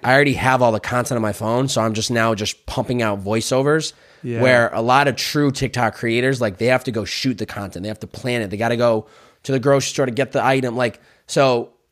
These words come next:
Speaker 1: I'm lucky that I found a concept that has been working for me. Not necessarily gonna always be working, but, um,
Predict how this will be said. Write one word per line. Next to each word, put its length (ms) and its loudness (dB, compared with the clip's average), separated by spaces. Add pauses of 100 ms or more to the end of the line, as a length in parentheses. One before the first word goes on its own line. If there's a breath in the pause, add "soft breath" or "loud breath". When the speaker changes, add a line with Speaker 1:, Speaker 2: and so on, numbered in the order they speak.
(360)
Speaker 1:
I'm 200 0
lucky 420 2
that 140 2
I 100 2
found 380 0
a 40 0
concept 460 -2
that 80 2
has 120 0
been 220 -4
working 320 2
for 140 0
me. 240 0 (320)
Not 160 -4
necessarily 360 0
gonna 340 0
always 320 2
be 100 0
working, 380 0
but, 320 2 (420 soft breath)
um, 600 0